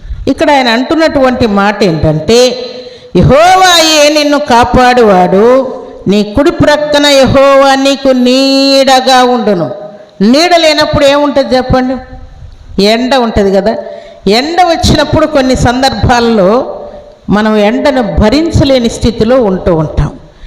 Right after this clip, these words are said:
ఎండ శ్రమలకు సాదృశ్యం,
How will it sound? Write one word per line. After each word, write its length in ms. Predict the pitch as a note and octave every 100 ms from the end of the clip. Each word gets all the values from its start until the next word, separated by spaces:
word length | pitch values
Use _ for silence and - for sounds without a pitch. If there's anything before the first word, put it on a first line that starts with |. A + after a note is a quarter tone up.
| - - G#3
ఎండ 320 | G#3+ B3+ D#4+ D#4 A3 G#3 B3 - - - -
శ్రమలకు 640 | - - B3 C#4+ D4 - A#3
సాదృశ్యం, 880 | - G#3 G3+ G3 G3 - A#3 C#4